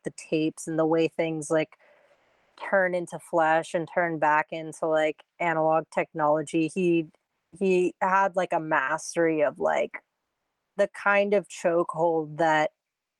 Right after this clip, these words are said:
C R Ts and tapes and, like, that analog media had on people.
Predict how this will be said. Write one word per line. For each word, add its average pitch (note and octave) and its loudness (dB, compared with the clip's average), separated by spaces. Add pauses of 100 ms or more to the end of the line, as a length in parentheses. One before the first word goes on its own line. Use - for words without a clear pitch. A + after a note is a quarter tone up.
(100)
C E3+ 0
R D#3+ 2
Ts D#3 -4
and D3+ 0 (180)
tapes - -4
and, D#3 2
like, D#3 0
that D#3+ 2
analog E3 2
media D3+ 0 (300)
had D3+ 0
on - -4 (160)
people. - -4